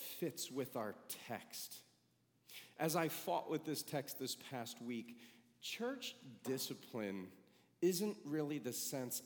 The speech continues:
I take away from chapters five and chapters six.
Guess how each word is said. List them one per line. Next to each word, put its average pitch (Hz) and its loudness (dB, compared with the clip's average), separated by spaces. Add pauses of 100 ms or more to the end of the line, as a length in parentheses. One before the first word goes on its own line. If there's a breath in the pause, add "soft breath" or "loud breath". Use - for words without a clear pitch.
I 117 -4 (160)
take 139 -2
away 110 0
from 101 -8
chapters 101 -4 (220)
five 87 -4 (380 loud breath)
and 95 -6
chapters 85 -6 (320 loud breath)
six. - -6